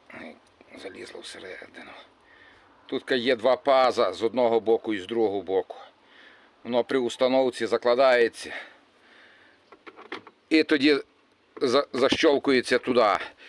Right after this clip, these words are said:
Ну, ще можна зробити гачок і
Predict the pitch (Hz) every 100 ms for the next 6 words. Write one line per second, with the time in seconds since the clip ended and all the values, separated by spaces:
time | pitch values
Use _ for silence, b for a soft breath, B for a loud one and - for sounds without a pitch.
0 | B B 185 - 196 190 190 175 175 170
1 | 175 185 175 170 165 - 180 165 - 147
2 | 143